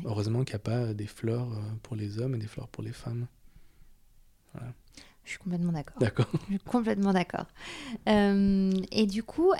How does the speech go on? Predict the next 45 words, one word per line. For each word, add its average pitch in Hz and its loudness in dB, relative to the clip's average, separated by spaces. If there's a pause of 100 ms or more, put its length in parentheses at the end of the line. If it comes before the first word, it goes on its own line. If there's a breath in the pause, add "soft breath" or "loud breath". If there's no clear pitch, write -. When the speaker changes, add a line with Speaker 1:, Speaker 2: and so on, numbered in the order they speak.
(160)
Speaker 2:
euh, 226 4
tu 214 -4
m'as 202 4
montré, 262 0
euh, 214 -2
tout - -14
à 208 -2
l'heure, 226 0
euh, 196 2
cette - -6
création, 233 2
euh, 185 2 (560 loud breath)
pour, 190 -2
euh, 180 -2
découvrir, 208 0
euh, 180 -2 (100)
le 185 2
parfum. 208 0 (240)
Speaker 1:
Le 127 4
sablier 120 2
en 131 4
Speaker 2:
Le 202 6
Speaker 1:
verre. 135 4
Speaker 2:
sablier. 208 4
Speaker 1:
Oui. 127 4 (160)
Alors 120 6
en 123 4
fait, - 2 (180)
euh, 113 6
j'ai 110 0
travaillé 120 6
avec 117 4
une 107 0
école 107 0
d'art 107 -2
Speaker 2:
Oui. 151 -6
Speaker 1:
en 101 0
Suisse, - 0
Speaker 2:
Mhm. 165 0
Speaker 1:
le 120 8
C - 4
E 104 4
P 104 2
V, 131 4 (500)
euh, 110 2